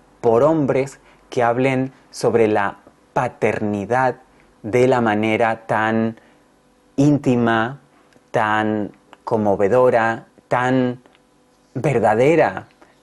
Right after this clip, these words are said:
tan real, como lo hace Alejandro Zambra aquí y en otras de sus novelas, también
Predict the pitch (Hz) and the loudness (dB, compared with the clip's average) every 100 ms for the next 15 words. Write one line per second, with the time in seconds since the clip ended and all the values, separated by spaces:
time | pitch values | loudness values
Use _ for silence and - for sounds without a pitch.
0 | _ - 123 120 117 113 113 _ - _ | _ -2 0 0 -2 -2 -6 _ -20 _
1 | _ _ - 117 113 117 139 143 135 - | _ _ -6 -2 0 0 2 2 0 -2
2 | - _ _ _ _ _ _ _ - 143 | -12 _ _ _ _ _ _ _ -6 -2
3 | 117 113 113 117 - 113 101 107 104 101 | 2 4 4 2 0 -2 -2 -4 -4 -4
4 | 107 104 98 117 - - _ - 101 - | -4 -2 -2 -2 -4 -12 _ -8 -8 -2
5 | 131 139 135 113 110 120 113 117 - - | 2 2 2 0 0 -2 -2 -4 -12 -6
6 | 98 110 110 107 104 95 104 104 101 101 | -2 0 0 -2 -4 -2 0 0 0 -6